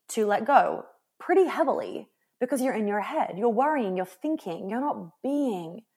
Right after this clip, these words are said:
You're not in a present moment of time, lost with time. You are fully aware, you are thinking, you are analyzing, you are controlling, you are criticizing.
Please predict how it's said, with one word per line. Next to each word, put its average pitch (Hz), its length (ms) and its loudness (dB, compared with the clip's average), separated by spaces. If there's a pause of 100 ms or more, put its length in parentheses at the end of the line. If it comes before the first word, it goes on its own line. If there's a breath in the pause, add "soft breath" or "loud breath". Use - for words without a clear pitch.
(440)
You're 247 180 0
not 330 220 4 (200)
in 262 140 0
a 233 140 0
present 220 500 -4
moment 208 300 -4
of 190 120 -10
time, 165 540 -4
lost 180 840 2
with 180 220 -8
time. - 460 -6 (1200)
You 214 360 0
are 196 640 4 (840)
fully 277 380 2
aware, 185 520 0 (260)
you 208 100 0
are 202 140 2 (160)
thinking, 196 500 -4
you 185 140 -2
are 185 140 2 (100)
analyzing, 175 680 -2
you 175 120 -2
are 170 80 0
controlling, 196 680 -4
you 185 80 -4
are 175 80 -2
criticizing. - 840 -8